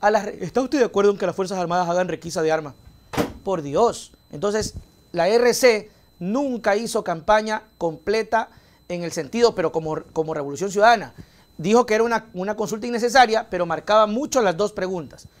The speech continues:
Y claro, decían que, oh, si puede la gente votar no por todo, pues que voten no. Pero ese es, eso sí no es verdad. Esa sí es una manipulación que están tratando de hacer, eh, estos grupos políticos, en específico el, el señor Novoa, que no acepta la derrota.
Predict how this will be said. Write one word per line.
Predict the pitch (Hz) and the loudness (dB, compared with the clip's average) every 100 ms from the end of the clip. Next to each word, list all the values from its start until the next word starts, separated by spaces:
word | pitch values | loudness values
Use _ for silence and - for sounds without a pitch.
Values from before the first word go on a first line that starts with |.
| 311 | -2
Y | |
claro, | 254 320 233 | 8 8 8
decían | 196 240 240 | 4 2 2
que, | 208 165 | 0 0
oh, | 196 - | 0 -2
si | - | -10
puede | 131 202 | -6 -4
la | 214 | -2
gente | 208 214 | -2 -2
votar | 190 208 | -2 -2
no | 202 208 | -2 -4
por | 202 175 | -6 -6
todo, | 214 330 | -4 -4
pues | 311 247 - - - | -6 -12 -14 -20 -10
que | 170 | -4
voten | 180 185 165 | -2 -2 -2
no. | 190 151 - - | -2 -2 -8 -8
Pero | 170 202 | -2 0
ese | 208 233 | 2 2
es, | 233 - | 0 -2
eso | 214 233 | -4 -2
sí | 247 226 | -2 -4
no | 226 | -4
es | |
verdad. | 202 185 139 - _ | -2 -4 -4 -10 _
Esa | 165 175 | -12 -8
sí | 196 196 | -6 -6
es | |
una | 196 196 185 - - _ | -4 -4 -6 -8 -20 _
manipulación | 156 185 294 277 233 226 214 214 208 202 _ _ - | -4 0 0 0 -2 -2 0 -2 -2 -8 _ _ -12
que | |
están | 160 208 | -4 -2
tratando | 208 185 202 202 | 0 -2 -2 0
de | 185 | -2
hacer, | - 196 190 180 | 0 -2 -4 -6
eh, | 170 160 156 170 | -4 -2 -4 -6
estos | 151 190 | -8 -6
grupos | 208 202 202 | -6 -4 -4
políticos, | 214 208 190 190 196 196 - | -4 -6 -6 -6 -4 -4 -6
en | 147 | -8
específico | 151 147 160 175 196 196 | -10 -10 -8 -6 -6 -4
el, | 175 170 | -4 -6
el | 156 | -10
señor | 165 196 | -6 -4
Novoa, | 233 220 202 190 - - _ | -2 2 2 2 -10 -20 _
que | 196 190 | -6 -4
no | 202 240 254 - | 2 2 2 -2
acepta | 185 - 226 226 208 | -6 -2 -4 -2 -2
la | 196 | -2
derrota. | 175 165 156 - | -2 -2 -4 -6